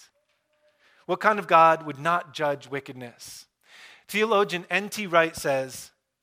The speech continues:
"Judgment is the only alternative to chaos." Judgment is the sovereign declaration that there is good in this world,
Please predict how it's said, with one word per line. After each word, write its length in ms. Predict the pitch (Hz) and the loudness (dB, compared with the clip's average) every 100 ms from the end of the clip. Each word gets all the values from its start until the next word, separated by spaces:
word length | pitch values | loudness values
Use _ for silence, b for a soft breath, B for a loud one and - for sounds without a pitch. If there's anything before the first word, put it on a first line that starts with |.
| 127 | -8
"Judgment 720 | - 196 202 233 247 247 - _ _ _ _ _ _ _ _ - | 2 2 2 -4 -6 -8 -20 _ _ _ _ _ _ _ _ -12
is 160 | 160 | -10
the 180 | 135 156 - | -10 -12 -6
only 360 | 175 202 214 | -4 -2 0
alternative 640 | 190 160 - 143 139 135 - | 0 0 -4 -8 -6 -8 -10
to 100 | 127 | -18
chaos." 840 | - 120 113 110 - - - - _ _ _ _ _ _ b b b b _ b b b b | -18 -16 -18 -20 -20 -20 -20 -20 _ _ _ _ _ _ b b b b _ b b b b
Judgment 460 | - 196 196 240 214 | 2 4 4 -2 -2
is 120 | 147 | -4
the 100 | 139 | -8
sovereign 600 | - - 180 208 202 208 | -6 0 2 2 -2 -2
declaration 1000 | 185 175 180 165 156 160 - 185 185 175 b b | -2 -2 -2 -4 -4 -6 -6 -6 -6 -12 b b
that 160 | 160 151 | -4 -2
there 180 | 170 156 | -2 -2
is 180 | 123 113 | -4 -6
good 240 | 151 196 | -2 -2
in 100 | 208 | -2
this 200 | 208 196 | -6 -4
world, 460 | 196 196 226 233 | -2 0 -2 -6